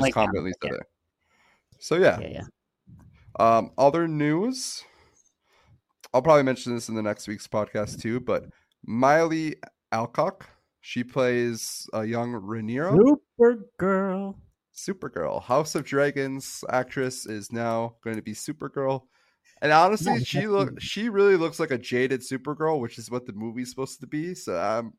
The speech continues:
Speaker 1: I'm pretty excited for this. I hope she nails it.
Speaker 2: Yeah. She, she seems like a good character to play the role. I mean, it fits Superman well. She did a really good job in the Game of Thrones.
Speaker 1: Oh,
Speaker 2: Uh,
Speaker 1: yeah.
Speaker 2: not in the Game of Thrones, but the House of
Speaker 1: House
Speaker 2: Dragons.
Speaker 1: of Dragons.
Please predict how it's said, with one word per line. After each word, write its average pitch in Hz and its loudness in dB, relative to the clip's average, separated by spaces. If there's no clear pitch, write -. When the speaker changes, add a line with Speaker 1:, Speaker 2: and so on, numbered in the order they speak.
Speaker 1:
I'm 139 -12
pretty 196 -6
excited 147 -2
for 82 -12
this. - -10
I 110 -2
hope 120 -6
she 123 -8
nails 110 -6
it. 131 0
Speaker 2:
Yeah. 110 4
She, 120 -6
she - -6
seems 254 0
like 220 2
a 175 -2
good 156 2
character 156 4
to 127 -6
play 143 -2
the 131 -4
role. 131 0
I - -18
mean, 104 -14
it 98 -14
fits 120 -8
Superman 123 -4
well. 120 0
She - -8
did 160 2
a 135 4
really 131 2
good 123 -2
job 117 2
in 117 -4
the 110 -2
Game 113 -2
of - -10
Thrones. 127 -4
Speaker 1:
Oh, 117 -4
Speaker 2:
Uh, 110 0
Speaker 1:
yeah. 82 -2
Speaker 2:
not 117 -8
in 101 -14
the 107 -16
Game 104 -20
of 104 -18
Thrones, 113 -14
but 107 -12
the 101 -10
House 127 -4
of 123 0
Speaker 1:
House 113 4
Speaker 2:
Dragons. 117 0
Speaker 1:
of 113 -6
Dragons. 110 -4